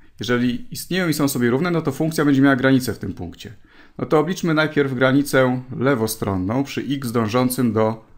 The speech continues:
dwóch z lewej strony, ten minus to oznacza właśnie, z funkcji f od x. Czyli dążymy do dwójki od strony xów mniejszych od dwójki. Jak dążymy od strony xów mniejszych od dwójki,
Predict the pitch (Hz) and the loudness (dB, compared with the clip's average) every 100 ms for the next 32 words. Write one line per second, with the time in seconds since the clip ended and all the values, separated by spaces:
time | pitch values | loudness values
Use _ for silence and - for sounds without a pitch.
0 | - _ - 104 127 143 - - - - | -20 _ -12 -2 0 0 -2 -20 -20 -20
1 | - - - - - 101 139 156 120 113 | -20 -20 -20 -14 -4 2 2 4 2 0
2 | - 104 123 131 113 110 104 104 104 104 | -2 -2 -2 -2 0 -2 -2 -4 -4 -2
3 | 101 101 92 92 - 139 147 - 147 147 | -4 -4 -6 -8 -4 -4 -2 -2 -2 -2
4 | 110 127 127 95 - - - - - - | -6 -2 -2 -2 -8 -12 -14 -16 -20 -20
5 | - - - - - - - 135 135 139 | -20 -20 -20 -20 -20 -20 -4 0 4 2
6 | 131 - - - - 123 123 127 190 165 | 0 -8 -20 -14 -2 0 2 2 2 2
7 | 120 - - 113 123 131 110 - 156 208 | 0 -4 -4 -2 2 2 2 -4 -6 -8
8 | - - - _ _ _ - 123 - 170 | -12 -20 -20 _ _ _ -4 -4 -2 0
9 | 165 160 165 170 - 170 165 127 143 185 | 2 0 -4 -6 -2 -2 0 2 4 4
10 | 214 190 135 135 117 127 151 110 - - | 2 2 0 -2 -2 0 2 0 -2 -12
11 | - - - _ _ 120 117 131 135 196 | -14 -20 -20 _ _ -2 0 0 0 0
12 | 180 170 156 156 - 135 127 120 175 220 | 0 0 -2 -2 -4 -2 2 4 4 2
13 | 147 135 117 107 107 95 - 180 | 0 -2 -2 -2 -2 -2 -6 -8